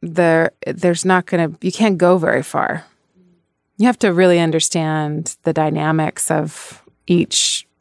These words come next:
little piece of a chart to actually go into somebody's life. So are there gonna always be people in every situation that are trying to take advantage of the popularity of a moment of a thing? Yeah. And is that, I feel like that's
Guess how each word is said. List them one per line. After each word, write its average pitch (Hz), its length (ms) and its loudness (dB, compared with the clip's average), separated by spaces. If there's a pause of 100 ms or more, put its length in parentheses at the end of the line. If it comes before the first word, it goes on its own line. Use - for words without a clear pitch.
(120)
little 165 340 4
piece - 400 0
of 151 80 0
a 160 60 0
chart - 440 -2
to - 120 -4
actually 160 280 -2
go 156 240 2
into 165 180 0
somebody's 165 480 -2
life. 156 460 -4 (640)
So 180 520 2 (220)
are 226 120 4
there 226 120 6
gonna 226 160 4
always 185 400 4
be 180 220 4
people 180 420 2
in 170 140 2
every 160 580 2 (640)
situation 156 560 2
that 156 80 2
are 151 60 2
trying 170 220 -4
to 156 120 -2
take 147 120 -2
advantage 147 400 0
of 151 80 2
the - 40 2
popularity - 540 0
of 147 80 0
a 151 80 2
moment 151 400 0
of 160 100 -2
a 170 60 -2
thing? 165 400 -2
Yeah. - 300 -2 (720)
And 214 200 2
is 196 120 4
that, 190 240 0
I 202 100 2
feel 185 460 4
like 170 240 4
that's - 420 -2